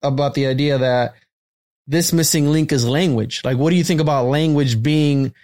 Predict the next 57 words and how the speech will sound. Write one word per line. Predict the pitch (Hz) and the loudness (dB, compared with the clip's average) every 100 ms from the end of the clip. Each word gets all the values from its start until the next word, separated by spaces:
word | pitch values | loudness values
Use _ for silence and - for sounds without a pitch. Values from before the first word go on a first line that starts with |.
| _ _ _ _ _ | _ _ _ _ _
you | 165 147 | -2 0
know, | 135 | 2
we | 127 | 0
have | 139 127 | 0 0
the | 120 | -2
stories | - 147 135 123 | -2 -2 0 0
of, | 117 | -2
like, | 110 | -4
the | 107 | -4
Tower | 120 107 104 | -4 -4 -2
of | 110 | -2
Babel | 143 143 135 135 131 | -2 0 0 0 0
and | |
all | 127 123 | 0 0
this | 117 123 | -2 -2
other | 123 113 | -2 -2
stuff | - 120 117 - | -2 -2 -2 -6
where | 131 131 127 117 | -4 0 0 0
language | 120 143 170 156 143 | 0 0 0 2 0
is | 131 | 0
very | 117 131 123 | 0 0 0
important. | 117 - 151 180 143 123 | -2 -2 -2 0 0 0
Do | |
you | 127 | -2
think | 135 123 | -2 -2
that | 120 | -2
it's | 107 | -2
been | 123 117 110 - _ _ _ _ _ - | -2 -2 -4 -12 _ _ _ _ _ -6
taken | - 160 151 160 | -2 0 0 0
and | 139 139 135 | 0 0 2
demystified | 156 139 139 151 170 - 147 - 139 135 | 2 2 2 0 0 -2 -2 -2 -2 0
in | 131 | 0
a | 131 | 0
way? | 131 131 | 0 0
'Cause | 131 139 | -2 -2
a | 127 | 0
lot | 127 160 | 0 0
of | 185 | 0
the | |
things | 151 156 | 0 0
that | 143 | 0
we're | 131 | 0
talking | 117 160 190 151 | 0 -2 -2 -2
about, | 131 127 123 - - | 0 -2 -4 -12 -8
I'm | 175 240 | -2 0
having | 180 143 139 | 0 0 0
a | |
hard | 135 135 | 0 -2
time | - 139 127 | -2 -2 -2
just | 127 | -2
finding | 147 131 127 123 | -2 -2 0 0
words | 127 - | -2 -2
to | 123 | -2
describe | 110 - 147 143 131 | -2 -2 -2 -2 -2
what | 120 | -2
I | 120 | -2
wanna, | 117 110 110 | -2 -2 -6